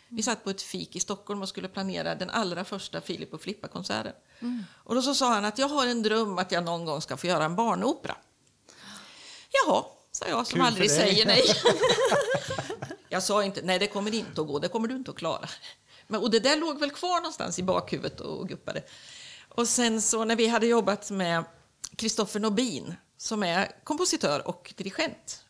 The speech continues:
Speaker 1: och gjort ett annat projekt, så tänkte Lisa och jag så här, vi, ja, vi kanske skulle ta och to-, tosa ihop de där två, Henrik Ståhl och Kristoffer Nobin. Det kanske skulle kunna bli en o-, barnopera. Och det blev det.
Speaker 2: Mm.
Speaker 1: Hion om natten.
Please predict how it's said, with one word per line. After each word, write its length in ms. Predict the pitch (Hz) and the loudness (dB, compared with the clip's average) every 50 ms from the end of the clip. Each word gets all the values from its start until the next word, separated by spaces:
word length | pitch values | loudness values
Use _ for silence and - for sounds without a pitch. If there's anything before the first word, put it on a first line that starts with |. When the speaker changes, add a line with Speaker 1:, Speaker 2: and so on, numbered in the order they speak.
| _ | _
Speaker 1:
och 120 | _ 202 214 | _ -6 -4
gjort 200 | 185 151 165 208 | -4 -4 -4 -4
ett 100 | 208 - | -4 -4
annat 260 | 233 214 - - - | -2 -4 -4 -6 -2
projekt, 360 | - - - - - - - - - - - - - - - - - - - - _ - - | 0 4 4 4 4 2 -4 -12 -16 -20 -20 -20 -20 -20 -20 -20 -20 -20 -20 -20 _ -20 -16
så 180 | - - - 262 | -8 -4 -4 -2
tänkte 340 | - 302 277 214 185 262 269 | 0 0 0 0 0 0 0
Lisa 260 | 277 247 - - 190 | 0 0 0 0 -2
och 40 | 175 | -2
jag 140 | 156 139 - | -2 -2 -2
så 100 | - 160 | -2 -4
här, 160 | 160 135 123 - | -4 -4 -6 -6
vi, 100 | - 240 - - - | -6 -6 -6 -4 -4
ja, 160 | 330 415 415 - | -4 -4 -4 -4
vi 60 | 160 | -4
kanske 280 | - 277 262 240 226 | -4 -4 -4 -4 -4
skulle 220 | - - - 240 247 | -6 -4 -4 -4 -2
ta 160 | 247 240 196 | 0 2 2
och 360 | 185 190 190 - - 190 - - | 4 2 2 0 -4 -8 -12 -12
to-, 200 | - 226 208 - - - _ _ _ _ _ | -12 -10 -12 -14 -16 -20 _ _ _ _ _
tosa 320 | - 320 262 - - - 269 | -6 -6 -6 -4 -2 -2 0
ihop 300 | 262 349 359 - - - | 0 -2 -2 -4 -8 -8
de 140 | 339 294 | -6 -6
där 120 | 185 - - - | -6 -6 -8 -8
två, 160 | - - - - - | -12 -14 -14 -14 -18
Henrik 340 | - - 220 220 196 208 - | -14 -10 -8 -8 -8 -8 -10
Ståhl 320 | - - 202 - 208 208 | -8 -8 -6 -6 -6 -6
och 200 | 196 - - - - _ _ | -8 -10 -14 -20 -20 _ _
Kristoffer 420 | - - 202 - - - - 190 | -12 -10 -8 -8 -8 -8 -8 -8
Nobin. 300 | 190 190 202 233 - - | -6 -2 -2 -2 -2 -2
Det 80 | 185 190 | -4 -4
kanske 260 | - 294 285 - 302 | -2 -2 0 0 -2
skulle 180 | - - 262 254 | -2 -4 -4 -6
kunna 220 | - - 247 247 | -4 -4 -4 -4
bli 220 | 226 240 277 339 | -2 -4 -4 -4
en 120 | 302 285 302 | -4 -6 -6
o-, 120 | - - - _ _ _ | -8 -10 -12 _ _ _
barnopera. 420 | - - - - - - - 160 - _ _ _ _ - - - - - - - - - - - - - - - - - - _ _ _ | -2 -2 -2 -4 -8 -12 -18 -20 -20 _ _ _ _ -20 -20 -20 -20 -20 -16 -14 -14 -14 -14 -18 -20 -20 -20 -20 -20 -20 -20 _ _ _
Och 100 | - - | 2 4
det 80 | 403 440 370 | 6 6 6
blev 240 | 269 160 160 208 | 4 4 2 0
det. 120 | - 440 - - - - - - - 202 | 0 -2 -4 -4 -10 -20 -20 -12 -6 -4
Speaker 2:
Mm. 160 | 190 175 160 143 151 - - _ _ | -2 -2 -2 -4 -8 -14 -20 _ _
Speaker 1:
Hion 400 | - 302 311 302 320 294 294 285 | 0 0 2 4 4 2 2 2
om 140 | 277 277 240 | 0 0 -2
natten. 320 | 196 - - _ - | -6 -8 -10 _ -14